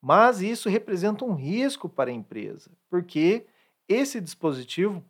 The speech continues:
pode tanto trazer informações externas, como vírus, riscos externos, como também eles podem levar informações de dentro da empresa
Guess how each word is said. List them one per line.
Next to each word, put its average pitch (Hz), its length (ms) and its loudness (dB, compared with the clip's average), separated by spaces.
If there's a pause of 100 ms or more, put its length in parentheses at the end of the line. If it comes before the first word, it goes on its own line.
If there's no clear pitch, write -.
pode 170 340 4
tanto 254 400 2
trazer 147 640 2
informações 127 840 -6
externas, 123 760 -4
como 113 300 -14
vírus, 156 720 -2 (400)
riscos 139 560 -6
externos, 120 680 -10 (520)
como 226 240 -2
também 147 640 -4
eles 135 240 -8
podem 139 560 0 (120)
levar 131 540 4
informações 127 1040 -6
de 113 160 -16
dentro 190 440 -4
da 240 140 -6
empresa 151 680 -2